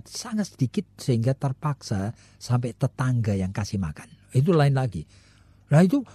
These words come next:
macam-macam orang itu pengalamannya berbeda. Itu pun tiap individu punya predisposing faktor yang lain-lain. Sehingga ada yang diberi dengan penuh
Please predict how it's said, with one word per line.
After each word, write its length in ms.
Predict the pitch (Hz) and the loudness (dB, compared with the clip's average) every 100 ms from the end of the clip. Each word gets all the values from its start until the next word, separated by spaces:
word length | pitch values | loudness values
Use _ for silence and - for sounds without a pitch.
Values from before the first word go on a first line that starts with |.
| - 185 | -8 -4
macam-macam 600 | 262 254 233 226 - 196 190 | -4 -6 -6 -6 -4 -6 -4
orang 260 | 175 156 143 | -2 0 -2
itu 160 | 107 165 | -2 -6
pengalamannya 720 | 156 151 143 135 131 127 107 | -2 -2 0 -2 -2 -2 -2
berbeda. 560 | 107 - 90 82 92 - | -4 -4 -4 -2 -6 -2
Itu 460 | 214 185 202 165 | -2 2 2 2
pun 480 | - 339 320 170 117 - _ | 2 2 2 2 -4 -12 _
tiap 320 | - 208 175 - | -2 -2 -2 0
individu 720 | 147 113 104 92 - 185 214 | 0 0 0 -2 0 -2 0
punya 320 | - 180 175 | 0 0 0
predisposing 1300 | - 170 185 175 - 131 120 - 165 156 - 156 147 | -2 -6 -2 -4 0 0 0 -2 -2 -2 -2 -4 -4
faktor 640 | - 110 _ - 95 92 | -4 -6 _ -6 -2 0
yang 240 | 120 117 117 | 0 0 0
lain-lain. 480 | 123 123 107 80 - - _ - - _ | 0 0 -2 -4 -12 -20 _ -20 -20 _
Sehingga 400 | - 143 175 170 | 4 4 6 2
ada 300 | 180 - 180 | 0 2 4
yang 160 | 214 185 | 4 2
diberi 640 | 139 120 123 127 135 147 | 2 2 2 4 6 4
dengan 320 | 156 117 107 | 2 0 -2
penuh 320 | 101 170 165 | -2 0 0